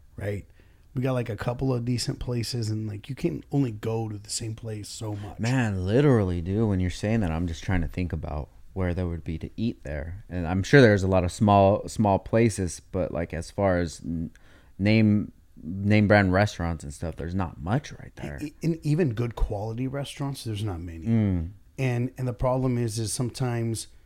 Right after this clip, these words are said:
Speaker 1: when somebody m-, opens up one taco shop, another person does, another person does. It's like ten taco shops. But then again, they're all competing against, like, a two, three dollar taco,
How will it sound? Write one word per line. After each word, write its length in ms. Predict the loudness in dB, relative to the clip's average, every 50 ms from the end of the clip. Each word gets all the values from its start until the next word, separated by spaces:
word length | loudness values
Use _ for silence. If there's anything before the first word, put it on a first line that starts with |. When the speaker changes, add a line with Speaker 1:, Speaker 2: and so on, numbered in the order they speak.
| -20 _ _ _ -20 -20 -16 -6
Speaker 1:
when 260 | -2 -2 -2 -2 -2 -2
somebody 280 | 0 2 2 2 2 2
m-, 120 | 0 0 -2 -2
opens 400 | -4 -4 -2 -2 -4 -4 -4 -4
up 300 | -6 -6 -8 -10 -14 -20 -20 _ _ -18 -10
one 520 | -6 -4 -4 -2 -2 -2 -4 -4 -6 -8
taco 300 | -8 -8 -8 -8 -8 -10
shop, 380 | -10 -8 -8 -8 -8 -8 -8 -4
another 320 | -2 0 0 0 0 -2
person 320 | -2 -2 -2 -2 -2 -4 -4
does, 180 | -4 -4 -4
another 300 | -2 -2 -2 0 -2 -2
person 260 | -2 -2 -4 -2 -4
does. 140 | -4 -4 -4 -4
It's 140 | -2 -2
like 160 | -2 -4 -4 -8 -14 -20 -20 -20 -18 -2
ten 180 | 0 0 0 2
taco 320 | 0 -2 -2 -2 -4 -6
shops. 400 | -8 -8 -10 -10 -10 -12 -14 -18 -20 -20 -20 _ _ -6 -4
But 100 | -2 0
then 140 | 0 0 0
again, 300 | 0 2 0 0 2 0
they're 140 | 0 0 0
all 120 | -2 -2
competing 580 | -2 -4 -6 -6 -2 -2 -2 -2 0 -2 -4 -6
against, 320 | -6 -6 -6 -8 -6 -8
like, 140 | -10 -10 -10
a 60 | -10 -12
two, 200 | -8 -8 -8 -6
three 160 | -4 -6 -6
dollar 240 | -4 -4 -6 -6 -8
taco, 340 | -10 -10 -12 -12 -12 -14